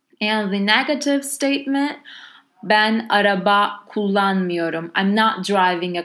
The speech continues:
car right now, that sort of thing. Ben araba kullanmıyorum. Sen araba kullanmıyorsun.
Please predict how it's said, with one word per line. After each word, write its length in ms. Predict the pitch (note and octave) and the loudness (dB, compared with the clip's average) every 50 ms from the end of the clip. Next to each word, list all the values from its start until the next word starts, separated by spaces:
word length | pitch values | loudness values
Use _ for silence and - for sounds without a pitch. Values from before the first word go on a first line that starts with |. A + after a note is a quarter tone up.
| - - | -8 -6
car 320 | G3 F3+ F3+ F3+ F3 F3 E3+ | -4 -2 -2 0 0 0 -2
right 160 | - - G#3 | -2 -4 -6
now, 320 | F3+ - A2 G#2+ - - | -6 -4 -4 -4 -4 -4
that 120 | - - - | -6 -6 -6
sort 240 | - - - E2+ | -8 -8 -8 -8
of 180 | - F#2+ F#3+ - | -8 -10 -10 -8
thing. 220 | - - - G3 - - - - - _ _ _ | -8 -8 -8 -10 -14 -18 -20 -20 -20 _ _ _
Ben 240 | G3+ G3 A3 C4 C#4 | 0 2 2 4 2
araba 320 | C#4 A#3+ A3+ G#3+ G3 G3+ G3+ | 4 2 2 2 2 0 -2
kullanmıyorum. 960 | - - G3+ G3 G3+ G#3 G#3+ A3 G#3+ G#3 G3+ G3 F#3+ F3+ E3+ F3 F3 F#3+ G3+ - _ _ _ _ | -4 -6 -4 0 0 2 2 2 0 -2 -2 -2 -2 -2 -4 -4 -6 -8 -8 -10 _ _ _ _
Sen 580 | - - - - - B3+ B3 C4 C#4 C#4+ C#4+ - - | -10 -8 -6 -4 -4 -2 0 0 0 0 0 0 0
araba 420 | A3 A3 A3 G#3+ G3+ F#3 F#3+ F#3+ | 2 2 2 2 0 0 -2 -4
kullanmıyorsun. 1600 | F#3+ - G#3 G3+ G3 G3+ G#3+ A3+ B3 B3 A#3+ A3+ G#3+ G3+ G3 F#3+ F#3 F#3 F#3+ F#3+ - - - - F#3+ F#3 F3+ F3 F3 F3+ F#3+ | -4 -6 -4 -2 0 2 2 2 2 2 0 0 0 0 0 0 0 -2 -2 -4 -4 -6 -4 -4 -4 -4 -4 -4 -6 -8 -10